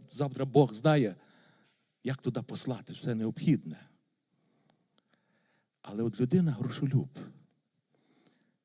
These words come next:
В нього копійку тяжко виманити. Він заради грошей зда-, здібний на все.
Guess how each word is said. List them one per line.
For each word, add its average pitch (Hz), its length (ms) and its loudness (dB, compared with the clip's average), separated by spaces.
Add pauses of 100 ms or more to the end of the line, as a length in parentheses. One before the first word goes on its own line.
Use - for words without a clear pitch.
(600)
В 117 100 -10
нього 160 220 10
копійку 147 420 6
тяжко - 420 0
виманити. 92 560 -2 (1500)
Він 151 160 10
заради 220 340 8
грошей 240 400 10
зда-, 240 320 10
здібний 247 580 10
на 247 80 12
все. 190 480 10